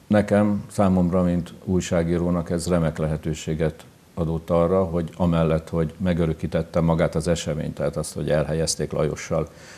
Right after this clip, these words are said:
a koszorút az emlékmű talapzatánál, beszélgettem velük. Egyrészt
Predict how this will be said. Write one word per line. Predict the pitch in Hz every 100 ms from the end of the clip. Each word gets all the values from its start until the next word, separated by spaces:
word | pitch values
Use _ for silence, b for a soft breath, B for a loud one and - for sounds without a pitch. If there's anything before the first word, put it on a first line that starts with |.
| B B -
a | 82 78 - - - - -
koszorút | - 90 - 98 98
az | 82
emlékmű | 85 85 80 78 82
talapzatánál, | 87 90 82 101 90 98 95 98 98 98 - B B -
beszélgettem | 87 - 87 78 80 - 80
velük. | 78 80 80 - - B B B B B -
Egyrészt | 101 98 104 101 -